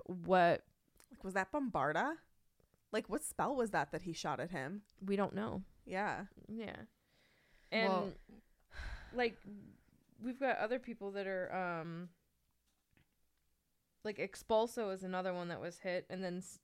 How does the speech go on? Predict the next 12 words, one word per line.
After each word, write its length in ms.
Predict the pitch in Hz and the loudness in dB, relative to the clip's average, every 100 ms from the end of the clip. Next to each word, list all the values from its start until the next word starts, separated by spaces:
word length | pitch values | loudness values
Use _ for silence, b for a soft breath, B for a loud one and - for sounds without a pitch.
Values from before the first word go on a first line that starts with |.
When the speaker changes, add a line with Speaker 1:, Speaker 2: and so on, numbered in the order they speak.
| - - | -16 -6
Speaker 1:
um, 440 | 175 165 151 185 - _ - - | -2 -2 -4 -8 -16 _ -20 -12
a 40 | |
table 380 | 185 233 202 196 | -4 2 2 2
blew 300 | 190 175 151 | 0 2 6
up. 300 | 135 156 226 | 8 8 6
So, 140 | - 190 | 2 4
like, 200 | 165 165 | 4 0
that 440 | 180 175 196 170 175 | 4 8 10 8 4
Speaker 2:
Mm-hmm. 380 | 165 165 190 190 - _ _ _ - - _ _ _ - _ _ _ _ - B B B B B - | -4 -6 -8 -10 -16 _ _ _ -20 -20 _ _ _ -20 _ _ _ _ -20 B B B B B -4
Unless, 460 | 240 247 339 - | 0 2 2 -2
like, 260 | 403 330 226 | 2 0 0
Stupefy 1500 | - - - - 233 240 240 233 - 175 165 147 151 151 190 | -4 -6 -8 -4 -2 0 -2 0 2 4 4 2 0 -2 -6